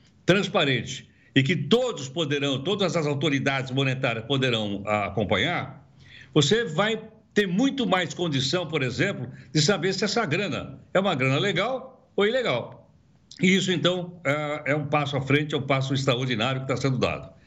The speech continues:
Então, lavagem de dinheiro, dinheiro pra terrorismo, dinheiro pra outras coisas ilegais, eles não fariam através do Pix, seriam pegos. Então, nós temos aí uma situação nova no mundo e na qual o Brasil, o Banco Central do Brasil tá estudando a possibilidade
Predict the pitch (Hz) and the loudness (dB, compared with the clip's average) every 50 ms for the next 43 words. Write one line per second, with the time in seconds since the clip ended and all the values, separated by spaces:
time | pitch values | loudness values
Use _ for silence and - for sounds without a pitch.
0 | - - - - - - 147 190 202 196 180 151 139 180 220 220 202 165 170 143 | -20 -20 -20 -8 -2 2 4 4 4 4 2 0 2 2 2 2 2 0 0 0
1 | 156 143 127 147 170 180 170 156 131 110 101 98 - - - - - 117 143 185 | 0 0 0 0 -2 -4 -4 -6 -6 -8 -8 -10 -12 -16 -16 -4 0 0 2 2
2 | 208 208 190 135 175 147 139 180 143 131 131 113 120 165 180 175 156 127 101 113 | 2 0 -2 -2 -2 0 2 2 2 2 2 0 0 0 0 -2 -4 -4 -6 -6
3 | 117 101 95 95 - - - - - - 117 156 196 226 220 170 180 160 175 185 | -4 -4 -4 -4 -8 -12 -18 -18 -2 0 2 2 2 0 -2 -2 -2 -2 0 0
4 | 170 180 147 135 135 170 156 139 160 208 208 185 - - 202 202 175 135 110 - | 0 -2 -2 0 0 0 0 2 0 0 -2 -2 -4 -4 -4 -2 -4 -4 -6 -8
5 | - - - - - - - - - 147 165 170 170 - 185 202 - 180 175 160 | -12 -14 -16 -18 -20 -20 -20 -4 0 2 2 2 2 2 2 2 4 4 2 2
6 | 165 165 - 160 143 139 143 139 - - - 175 165 - - - - 175 175 180 | 2 0 -2 -2 -2 -2 -2 -2 -4 -8 -10 -12 -12 -12 -10 -4 -2 0 0 0
7 | - - 127 107 95 - - - - - - - - - - - - - - - | 2 4 2 2 2 0 -6 -14 -16 -16 -18 -20 -20 -20 -20 -20 -18 -18 -8 0
8 | - 180 180 190 180 143 139 185 170 160 151 151 156 160 156 151 139 135 - 151 | 2 4 4 4 2 2 2 0 0 2 2 2 2 0 -2 -4 -8 -6 -4 -4
9 | 135 131 - 139 131 127 123 131 139 147 156 151 175 185 185 - - 147 151 139 | -4 -2 0 0 0 0 0 0 0 0 0 -2 -2 -4 -6 -6 -4 0 2 2
10 | 135 147 165 175 160 190 190 185 - - - - - - - - 156 190 202 214 | 2 2 2 0 -2 -2 -4 -4 -6 -10 -16 -18 -20 0 2 2 4 4 2 -2
11 | 202 - - 180 175 185 196 190 196 165 170 175 196 180 156 131 95 123 151 131 | -4 -2 0 2 2 2 0 -2 -2 -2 0 0 0 0 -2 -4 -4 -2 -2 2
12 | - 170 196 - - 180 170 170 165 156 147 139 131 143 127 110 131 123 127 170 | 2 2 2 2 -2 -4 -2 0 0 0 0 0 0 0 0 0 -2 -2 0 0
13 | 175 165 - - - 202 170 131 127 196 226 214 170 160 - 156 143 139 143 131 | -2 -2 -4 -4 -2 -2 2 2 2 2 2 0 -4 -6 -4 -4 -4 -2 0 0
14 | 123 110 98 95 113 139 127 - - | 0 2 2 2 0 0 -2 -4 -10